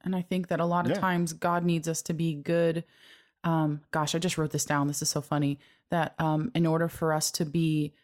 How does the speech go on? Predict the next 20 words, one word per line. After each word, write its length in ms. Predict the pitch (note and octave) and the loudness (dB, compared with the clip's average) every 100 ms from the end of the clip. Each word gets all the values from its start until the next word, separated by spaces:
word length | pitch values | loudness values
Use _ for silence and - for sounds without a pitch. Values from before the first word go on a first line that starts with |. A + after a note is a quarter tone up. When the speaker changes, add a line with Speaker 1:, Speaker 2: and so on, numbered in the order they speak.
| _ | _
Speaker 1:
good 120 | F3+ F3 | -2 0
stewards 380 | - F3 E3 D#3+ | 2 2 2 0
with 160 | D3 | 0
vision, 380 | D3+ E3 D#3+ D3 | 0 2 2 2
we 80 | D3+ | 0
have 140 | D#3 - | -2 0
to 100 | D#3 | 0
know 140 | D3+ | 2
how 120 | D3+ | 0
to 80 | D3 | -2
cast 400 | - E3 D#3+ - | -2 -2 0 0
it, 180 | D#3+ - | -2 -2
carry 320 | D#3+ D3+ D3+ | -2 2 2
it, 100 | C#3+ | 0
and 80 | C#3+ | -4
conceal 440 | - C#3 C3 C3+ | -4 -2 0 0
it. 140 | C#3 - _ _ _ _ _ _ _ _ - | -2 -8 _ _ _ _ _ _ _ _ -6
And, 380 | F3 D#3 D3+ - | -2 0 0 0
Speaker 2:
Mm. 60 | - | 2
Speaker 1:
um, 520 | C#3+ C3 C#3+ C#3+ - | 4 4 2 -2 -6